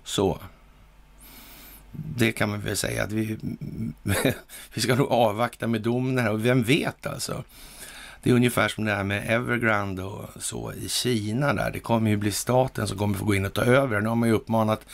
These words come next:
den här ägaren att betala av alla skulderna, men han har ju lite för lite pengar för det, så det kommer inte fungera. Men, men om ska i-, då,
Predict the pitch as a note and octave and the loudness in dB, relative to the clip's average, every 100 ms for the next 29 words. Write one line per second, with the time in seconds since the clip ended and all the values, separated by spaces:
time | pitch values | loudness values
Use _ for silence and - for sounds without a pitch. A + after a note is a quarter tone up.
0 | - - - G#2+ A2+ A2 G#2 G#2+ C3 B2+ | -16 -6 0 2 2 0 0 0 0 0
1 | G#2+ - G#2+ G#2 A#2+ E3 A#2+ G#2 - - | -4 -6 -2 0 2 4 2 0 -2 -2
2 | G#2 G2 G#2 G#2+ G#2 G#2 A2 G2+ F#2 - | -2 -2 -2 0 0 2 0 -2 -4 -10
3 | - - A2 A2 G#2 A2+ G#2 A#2+ A#2+ - | -16 -2 2 2 2 2 4 4 2 -4
4 | - C3 C#3+ C3+ G#2+ G2+ G#2 G#2 G#2 G#2+ | 0 0 0 -2 -6 -8 -8 -8 -8 -8
5 | G2+ - A#2 A#2+ D#3+ D3 - - - - | -8 -6 -2 4 6 4 2 -8 -20 -18
6 | - A2+ B2 B2+ A#2 A#2 - A#2+ A#2+ - | 0 2 4 6 6 4 2 0 0 -4
7 | - A2+ A2 A2 | -8 -2 0 -2